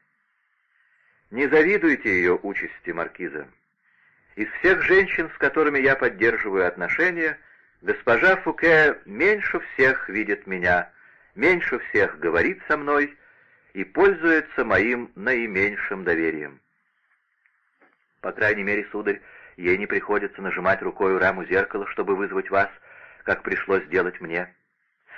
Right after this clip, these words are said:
По крайней мере, вы не отвечаете ей таинственным,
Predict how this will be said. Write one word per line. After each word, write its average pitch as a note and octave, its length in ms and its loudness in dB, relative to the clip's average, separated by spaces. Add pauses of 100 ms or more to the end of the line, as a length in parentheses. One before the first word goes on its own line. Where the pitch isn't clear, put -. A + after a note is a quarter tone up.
По G2+ 140 0
крайней A2+ 320 2
мере, A2 200 4
вы A2+ 140 2
не A2 60 -2
отвечаете A2 680 2
ей G#2 140 2
таинственным, G#2 800 -4